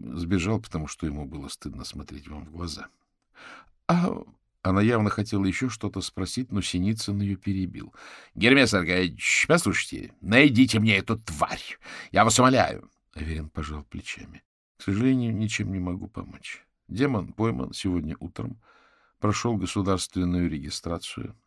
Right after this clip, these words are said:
и уже принадлежит новому законному хозяину. — Так найдите мне его! — Приношу извинения, но это будет нарушение закона. —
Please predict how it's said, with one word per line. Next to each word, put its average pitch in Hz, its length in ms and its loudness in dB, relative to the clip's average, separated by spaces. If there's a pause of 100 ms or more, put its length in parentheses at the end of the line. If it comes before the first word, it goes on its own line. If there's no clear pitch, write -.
(120)
и - 140 -6
уже 113 180 -2
принадлежит 95 760 -4
новому 104 380 -2
законному 80 560 -10
хозяину. — - 640 -14 (460)
Так 107 240 4
найдите 123 720 8
мне 101 240 4
его! — 104 420 8 (680)
Приношу 90 420 -2
извинения, 82 720 0
но 78 120 -6
это 80 200 -6
будет 76 360 -6
нарушение 78 520 -4
закона. — 85 420 -12